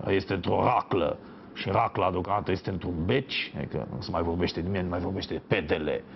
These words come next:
Dacă ai ceva să vorbești despre dreapta, automat aduci în discuție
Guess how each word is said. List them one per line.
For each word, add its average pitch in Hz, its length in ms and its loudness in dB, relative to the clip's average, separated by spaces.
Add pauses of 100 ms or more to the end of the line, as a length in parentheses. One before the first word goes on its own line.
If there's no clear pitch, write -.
(160)
Dacă 117 160 0
ai 139 140 4
ceva 123 280 4
să - 160 -2
vorbești 98 440 4
despre 85 280 0
dreapta, - 580 2 (260)
automat 175 600 4
aduci 139 300 4
în 123 140 4
discuție 139 720 4